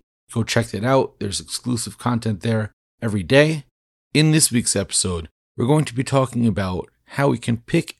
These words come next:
out the thoughts and emotions that work for us in our day-to-day life.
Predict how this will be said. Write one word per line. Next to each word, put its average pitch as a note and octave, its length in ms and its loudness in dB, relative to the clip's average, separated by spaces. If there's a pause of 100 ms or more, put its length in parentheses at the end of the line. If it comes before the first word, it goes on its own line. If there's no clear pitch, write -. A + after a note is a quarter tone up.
out G#2+ 380 -2 (180)
the F#2+ 100 -8
thoughts - 380 -2
and G#2+ 100 0
emotions G#2+ 760 -2 (280)
that A2+ 220 0
work B2+ 240 2
for - 180 -2
us G2+ 220 0
in A2 140 0
our A2 80 4
day-to-day G2 500 0
life. - 500 -10